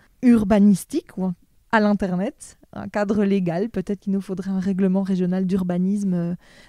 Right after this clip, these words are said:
des Internets, tu vois. Euh, aujourd'hui, vu que ce cadre n'e-, n'existe pas, je n-, je n'ai pas le privilège de pouvoir jouir de cet espace comme je le voudrais. Donc je prends de la distance, mais j'espère qu'un jour, euh,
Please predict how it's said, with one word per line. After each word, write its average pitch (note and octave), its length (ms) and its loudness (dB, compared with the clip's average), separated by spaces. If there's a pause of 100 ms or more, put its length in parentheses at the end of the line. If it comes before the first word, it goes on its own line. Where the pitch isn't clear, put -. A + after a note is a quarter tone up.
des F#3 200 4
Internets, F3+ 420 0 (180)
tu F3 80 -6
vois. F#3 140 -6 (640)
Euh, F3+ 120 -2
aujourd'hui, F3+ 320 -2
vu A3 120 -2
que G#3+ 120 0
ce G3 120 0
cadre G#3+ 420 4
n'e-, F#3+ 360 4
n'existe F#3+ 500 2
pas, A3+ 280 -2 (200)
je F#3 120 0
n-, F3+ 280 4
je F#3 140 4
n'ai F3+ 120 6
pas A3+ 160 6
le A#3+ 60 4
privilège G3+ 560 4
de F#3+ 80 4
pouvoir F#3+ 420 0
jouir F#3+ 240 4
de F3 60 0
cet F3 240 -4
espace F#3 440 -4
comme F3+ 180 2
je F3 80 4
le E3 100 0
voudrais. E3+ 320 -6 (480)
Donc F#3+ 100 2
je - 40 -12
prends F#3+ 140 4
de F#3 40 8
la F3+ 100 6
distance, E3+ 420 -4
mais E3+ 100 4
j'espère E3+ 420 4
qu'un F3 180 4
jour, F#3+ 440 0 (880)
euh, F3 260 0